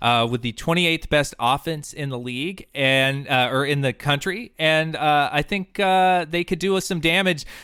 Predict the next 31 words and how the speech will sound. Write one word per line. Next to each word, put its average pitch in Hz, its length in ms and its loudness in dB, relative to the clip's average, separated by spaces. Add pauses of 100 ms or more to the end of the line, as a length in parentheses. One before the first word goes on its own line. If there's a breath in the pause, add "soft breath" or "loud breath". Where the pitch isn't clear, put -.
They've, 156 400 2 (580)
they've 151 240 0
gone 190 300 2
cold 175 500 0 (160)
recently, 120 640 -4 (300 loud breath)
uh, 113 400 2
and, 117 220 0
and 120 200 -2
lost 127 320 0
some, 120 440 -2
some 113 280 -4
A 117 160 0
C 123 200 -8
C 127 180 -6
games, 110 640 -2
uh, 98 800 -2 (160)
some 240 320 0
by 262 160 0
close 180 340 -2
margins, 139 500 -2
so, 156 440 0
you 190 160 -8
know, 120 240 0 (260 loud breath)
but 135 160 0
some 151 160 0
by 131 140 2
not 123 200 -2
so 120 120 -2
close. 110 320 -8 (260 loud breath)
Uh, 139 320 4
but, 156 340 0